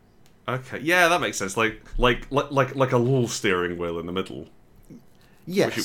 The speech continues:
Speaker 1: would,
Speaker 2: yeah,
Speaker 1: would,
Speaker 2: but
Speaker 1: would
Speaker 2: it's
Speaker 1: you
Speaker 2: got, like,
Speaker 1: hook
Speaker 2: a,
Speaker 1: your
Speaker 2: it's got,
Speaker 1: dick
Speaker 2: like, a
Speaker 1: over?
Speaker 2: slot in it that you just
Speaker 1: I don't
Speaker 2: enter.
Speaker 1: think you could do it, man. I'm not sure. I don't think you could, you could really turn a truck using your dick alone with a normal
Speaker 2: Well,
Speaker 1: human
Speaker 2: no, no, I'm
Speaker 1: penis.
Speaker 2: not talking about turning a truck. I'm talking about keeping it steady.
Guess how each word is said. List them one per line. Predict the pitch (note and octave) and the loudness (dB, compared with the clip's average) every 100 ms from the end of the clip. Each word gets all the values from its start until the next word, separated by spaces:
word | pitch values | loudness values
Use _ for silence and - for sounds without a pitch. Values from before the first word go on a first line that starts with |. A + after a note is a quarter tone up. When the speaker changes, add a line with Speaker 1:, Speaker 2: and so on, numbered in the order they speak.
| A2+ | -2
Speaker 1:
would, | - | 4
Speaker 2:
yeah, | C#3+ | 4
Speaker 1:
would, | F2 | 4
Speaker 2:
but | - | 0
Speaker 1:
would | |
Speaker 2:
it's | G#2 | 0
Speaker 1:
you | - | 0
Speaker 2:
got, | G#2+ | 2
like, | G#2+ | 2
Speaker 1:
hook | - | 4
Speaker 2:
a, | |
Speaker 1:
your | F#2+ | 2
Speaker 2:
it's | - | 2
got, | |
Speaker 1:
dick | G2+ D#3 | 4 6
Speaker 2:
like, | B2 | 4
a | A2 | 4
Speaker 1:
over? | |
Speaker 2:
slot | - - B2+ A2+ A2+ - | 2 2 4 4 4 0
in | F2+ | -2
it | E2+ - - - - - | -4 -8 -16 -20 -20 -16
that | - | -12
you | - | -12
just | E2 F2+ - - - - _ - _ - - - - - - - | -8 -10 -10 -18 -20 -20 _ -20 _ -20 -20 -16 -16 -18 -20 -12
Speaker 1:
I | F#2+ | -2
don't | F2 | 2
Speaker 2:
enter. | D#3 | 2
Speaker 1:
think | F3 F3 | 2 -2
you | A#2+ | -4
could | G2+ | -4
do | A2 F#2+ | -2 -2
it, | |
man. | E2+ F2 - | -4 -6 -4
I'm | A2 | -2
not | A#2 | -2
sure. | - A2 - | -4 -6 -2
I | |
don't | A#2 C3+ | -2 -2
think | C3 | -4
you | A#2 | -8
could, | A#2 G2 | -8 -8
you | G2+ | -8
could | G2+ F2+ | -8 -2
really | G2 F2+ | -2 -2
turn | F2+ - F2+ | -4 -6 -6
a | E2 | -6
truck | - F2+ - | -6 -6 -6
using | E2+ E2+ | -12 -10
your | E2 | -10
dick | E2 E2+ | -10 -10
alone | D#2+ E2 D#2 D#2 - _ _ _ | -8 -8 -10 -14 -20 _ _ _
with | G2 F#2+ | -8 -4
a | |
normal | F#2+ F2+ F2 | -4 -4 -4
Speaker 2:
Well, | F2+ | 2
Speaker 1:
human | G#3 G#3 | 4 6
Speaker 2:
no, | G#3 | 6
no, | E3 | 8
I'm | F3 | 8
Speaker 1:
penis. | G#3 | 6
Speaker 2:
not | |
talking | G#3+ G#3+ B3 | 4 0 0
about | A#3+ | 0
turning | A#3+ G3 C3 | 2 2 2
a | |
truck. | G2+ F#2+ B2 - | 0 -2 -4 -6
I'm | |
talking | B2+ C#3+ D3 | -4 -4 -4
about | B2+ | -4
keeping | C#3 B2 | -2 0
it | A#2+ | 0
steady. | - F#2+ - | 0 -2 -2